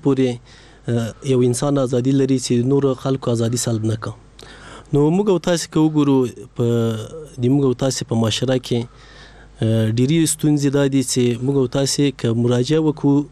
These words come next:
دیني علومو ته، شریعت ته، که علما او، آه،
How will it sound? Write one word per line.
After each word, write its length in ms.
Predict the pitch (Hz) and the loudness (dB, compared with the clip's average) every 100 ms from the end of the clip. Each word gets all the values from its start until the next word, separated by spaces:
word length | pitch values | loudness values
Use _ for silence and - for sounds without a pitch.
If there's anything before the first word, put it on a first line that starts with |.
| - | -12
دیني 380 | 120 113 127 147 | -8 -2 2 2
علومو 360 | 139 139 143 | 2 2 0
ته، 200 | 127 139 | 0 -2
شریعت 460 | 135 123 117 123 123 | -2 -2 -2 -2 -4
ته، 160 | 123 113 - - - - - - - | -8 -10 -14 -20 -20 -20 -20 -20 -14
که 400 | - 143 147 143 135 - - - | -2 0 2 0 -4 -18 -16 -2
علما 480 | 143 151 180 196 - - | 0 2 2 0 -2 -6
او، 540 | 131 127 123 120 113 104 - - - | -2 0 2 0 -2 -6 -14 -18 -12
آه، 280 | 123 117 | -6 -6